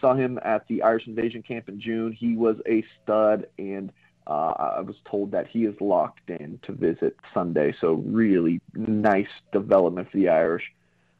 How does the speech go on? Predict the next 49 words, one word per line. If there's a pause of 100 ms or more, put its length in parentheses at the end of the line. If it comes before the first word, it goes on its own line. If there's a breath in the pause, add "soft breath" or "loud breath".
(440)
I
mean,
Darren,
I
was
talking
to
sources (140)
about
Ivan
Taylor's
camp
performance
at
Notre
Dame,
and
they
said
it
was
one
of
the
best
they've
seen
of
a
defensive
back
in
years. (100)
So, (560 loud breath)
um,
you
can
play
safety,
you
can
play
corner.
Notre
Dame
prefers
more
at
corner.